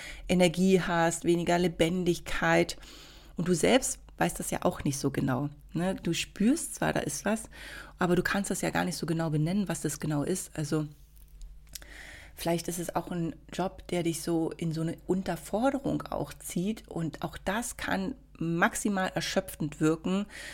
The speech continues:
wenn du diesen Zustand aushältst und nicht versuchst, ähm, das zu verändern. Und genau, und dann kann auch manchmal diese Frage lauten, wenn man morgens aufsteht, „Ja, pff,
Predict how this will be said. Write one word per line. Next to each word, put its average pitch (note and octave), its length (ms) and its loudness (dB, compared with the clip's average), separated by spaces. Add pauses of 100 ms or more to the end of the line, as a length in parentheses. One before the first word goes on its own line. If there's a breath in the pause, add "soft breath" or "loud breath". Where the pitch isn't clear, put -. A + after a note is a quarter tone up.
(320 loud breath)
wenn G3 200 6
du G3+ 100 6
diesen F3 280 -2
Zustand - 540 -2
aushältst F3+ 720 0
und E3+ 380 -4 (140)
nicht F3+ 600 2
versuchst, F3+ 640 -2
ähm, D#3+ 180 -6
das E3 260 -4
zu - 100 -4
verändern. D3 580 0 (1400 loud breath)
Und F3+ 460 4
genau, E3 420 6
und F3 160 -2
dann G3+ 240 2
kann G#3 240 0
auch - 160 -2
manchmal G3 300 0
diese E3+ 200 0
Frage F#3+ 500 4
lauten, F3+ 500 4
wenn F3 80 2
man E3+ 120 4
morgens E3 360 2
aufsteht, F#3 440 2
„Ja, E3+ 240 4
pff, - 380 -4